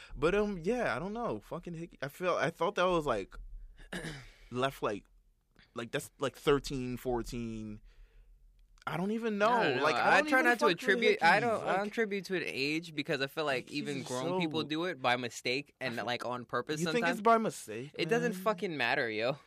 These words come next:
Speaker 1: I, I, well, of course it doesn't
Speaker 2: It's
Speaker 1: matter.
Speaker 2: fucking
Speaker 1: Nothing matters. We're just having banter,
Speaker 2: Oh.
Speaker 1: random conversation,
Speaker 2: I mean,
Speaker 1: man.
Speaker 2: no, but
Speaker 1: We're
Speaker 2: I'm telling you, like, I feel like it, it shouldn't matter. Like, if someone got that shit on their neck, we shouldn't be pointing it out and da da da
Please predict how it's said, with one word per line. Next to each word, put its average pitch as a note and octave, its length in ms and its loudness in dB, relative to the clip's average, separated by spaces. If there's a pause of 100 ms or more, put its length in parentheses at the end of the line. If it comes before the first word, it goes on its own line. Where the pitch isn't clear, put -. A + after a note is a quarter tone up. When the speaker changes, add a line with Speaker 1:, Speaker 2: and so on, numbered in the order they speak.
(140)
Speaker 1:
I, D#3 160 2
I, F#3+ 160 6 (120)
well, G3+ 260 6 (100)
of D#3 140 4
course B3+ 260 2
it E3+ 60 -2
doesn't D3 280 4
Speaker 2:
It's - 20 0
Speaker 1:
matter. B2 180 2
Speaker 2:
fucking D3+ 80 2
Speaker 1:
Nothing F3+ 380 2
matters. B2+ 480 2
We're C#3+ 80 -4
just D#3 180 -4
having D#3 300 2
banter, B2 500 0
Speaker 2:
Oh. D3+ 40 4 (180)
Speaker 1:
random A#2+ 100 -4
conversation, B2+ 680 -2
Speaker 2:
I F#3+ 40 0
mean, A3 160 2
Speaker 1:
man. G3+ 100 -4
Speaker 2:
no, A3 160 4
but F#3 100 4
Speaker 1:
We're F3+ 60 2
Speaker 2:
I'm F#3+ 60 -2
telling A3+ 260 2
you, D3 140 0
like, C3+ 180 -2
I D3+ 80 0
feel G3 180 -4
like F3+ 180 0
it, D3 100 -8 (100)
it D3 140 -2
shouldn't D#3+ 300 -2
matter. C#3+ 220 4
Like, B2+ 200 -4
if C3+ 60 -10
someone E3+ 200 -6
got D#3+ 160 0
that D3+ 140 0
shit D#3+ 160 -4
on D3 80 -2
their C3+ 100 -2
neck, C3 260 -2
we C#3 120 -4
shouldn't C#3 220 -8
be B2+ 100 -10
pointing C#3+ 340 -2
it B2 100 -4
out C3 200 0
and A#2 160 -10
da C3 80 -2
da B2+ 100 -2
da A#2+ 100 -2